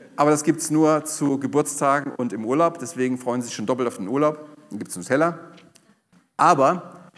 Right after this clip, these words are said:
die wissen ganz genau, ich werde jetzt nicht draußen ein, mit der Schaufel ein bisschen Erde aus dem noch nicht vorbereiteten Garten holen und ihnen auf den Tisch stellen. Sie wissen auch, ich werde nicht irgendwas aus der Mülltonne kramen und ihnen hinlegen,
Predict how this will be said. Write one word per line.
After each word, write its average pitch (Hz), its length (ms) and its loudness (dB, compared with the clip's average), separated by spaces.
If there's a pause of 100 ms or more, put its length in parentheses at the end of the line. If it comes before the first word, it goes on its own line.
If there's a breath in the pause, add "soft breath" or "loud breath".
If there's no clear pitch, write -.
(120)
die 139 100 4
wissen 214 240 4
ganz 180 280 0
genau, 147 340 4
ich 156 180 -4
werde 160 260 0
jetzt 151 180 -4
nicht 190 180 -4
draußen 156 680 -2
ein, 131 360 -2 (280)
mit 131 100 -6
der 131 80 -2
Schaufel 143 440 -2
ein 131 120 -4
bisschen 139 280 -8
Erde 147 360 0
aus 123 160 -4
dem 131 180 -2
noch 123 100 -4
nicht 147 220 -6
vorbereiteten 127 640 -2
Garten 127 300 -4
holen 113 260 -6 (220 loud breath)
und 139 100 -2
ihnen 135 120 0
auf 127 100 -4
den 131 80 -6
Tisch 185 180 -4
stellen. 92 320 -10 (240 loud breath)
Sie 147 180 0
wissen 202 240 0
auch, 170 280 2 (100)
ich - 220 -6
werde - 180 -20
nicht 202 300 -6
irgendwas 170 600 2
aus 143 200 -4
der 147 80 0
Mülltonne 151 420 0
kramen 143 400 -2
und 131 220 -8
ihnen 135 180 -2
hinlegen, 135 640 -2